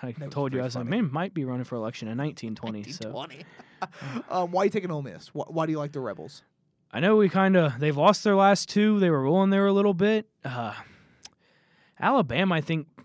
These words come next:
Speaker 1: people have them on the bubble. I'm not necessarily sure that I see it. They're fourteen and twelve. Ole Miss is thirteen and thirteen.
Speaker 2: Yeah.
Speaker 1: Um, they're close to each other in conference, as I mentioned a minute or two ago.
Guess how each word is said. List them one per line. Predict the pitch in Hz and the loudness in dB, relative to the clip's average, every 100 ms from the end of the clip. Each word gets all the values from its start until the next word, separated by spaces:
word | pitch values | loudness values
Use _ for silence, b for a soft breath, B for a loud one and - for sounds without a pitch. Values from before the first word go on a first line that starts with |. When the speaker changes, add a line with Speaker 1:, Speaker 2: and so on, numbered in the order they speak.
| - | -10
Speaker 1:
people | 156 160 | -8 -6
have | 110 131 131 | -4 -4 -2
them | 147 | -4
on | 151 151 | -4 -4
the | 139 | -4
bubble. | 143 151 | -4 -4
I'm | 143 185 | -4 -4
not | 196 170 | -4 -6
necessarily | 156 - - - 165 160 | -10 -10 -10 -6 -6 -6
sure | 113 - - 147 156 139 | -8 -12 -10 -8 -6 -6
that | 117 92 _ | -8 -12 _
I | 101 90 | -18 -14
see | - 135 | -10 -6
it. | 143 | -6
They're | 131 117 | -8 -6
fourteen | 170 170 156 143 | -4 -4 -4 -6
and | 123 | -6
twelve. | 131 131 131 | -4 -2 -2
Ole | 139 | -4
Miss | 151 143 | -4 -4
is | 123 | -6
thirteen | 151 - 143 | -6 -4 -8
and | 123 | -8
thirteen. | 123 139 - 131 131 123 120 b | -8 -8 -8 -10 -8 -10 -12 b
Speaker 2:
Yeah. | 139 120 117 143 b | -8 -8 -8 -14 b
Speaker 1:
Um, | - 117 110 - b b b - | -10 -8 -10 -14 b b b -6
they're | 190 | 2
close | 214 214 | 6 6
to | - | 4
each | 202 196 | 0 2
other | 190 185 | 2 2
in | 175 165 | 0 -2
conference, | 156 156 147 143 | -2 -4 -6 -8
as | 139 | -6
I | 127 113 | -6 -6
mentioned | 120 127 131 120 | -6 -8 -8 -8
a | 113 107 107 | -6 -6 -8
minute | 104 113 123 120 | -10 -8 -8 -8
or | 120 | -10
two | 131 123 | -10 -8
ago. | 117 117 113 | -8 -8 -8